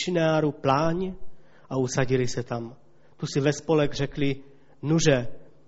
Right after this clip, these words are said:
nadělejme cíhel a důkladně je vypalme.“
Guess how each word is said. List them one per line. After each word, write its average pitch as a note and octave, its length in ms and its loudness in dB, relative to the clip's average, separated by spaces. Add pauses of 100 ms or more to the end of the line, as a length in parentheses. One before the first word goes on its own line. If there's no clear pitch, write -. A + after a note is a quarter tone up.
(140)
nadělejme C3+ 480 2
cíhel C#3+ 500 -2
a C3+ 100 -2
důkladně B2 480 0
je A#2 80 0
vypalme.“ A#2+ 560 -4